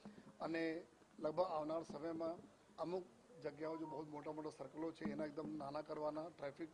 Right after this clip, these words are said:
ડિઝાઇનિંગને પ્રમાણે જો એ સાથોસાથ જો એ અમુક જો બી આર ટી એસના, અ, સ્ટેશન છે, જે છે આપણા વાત કરીએ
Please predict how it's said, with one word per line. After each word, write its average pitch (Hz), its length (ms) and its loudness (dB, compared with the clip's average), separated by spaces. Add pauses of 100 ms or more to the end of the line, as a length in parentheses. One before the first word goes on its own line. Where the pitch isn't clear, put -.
ડિઝાઇનિંગને 151 480 2
પ્રમાણે 147 440 0
જો 156 120 0
એ 165 120 0 (640)
સાથોસાથ 160 540 2
જો 170 160 2
એ 170 120 4
અમુક 170 480 -2
જો 175 160 4
બી 151 220 0
આર 139 120 4
ટી 151 160 -2
એસના, 160 480 0 (460)
અ, 156 140 2
સ્ટેશન 165 500 -2
છે, 160 160 -4
જે 151 80 -2
છે 160 180 -2
આપણા 156 240 0
વાત 147 280 2
કરીએ 151 360 0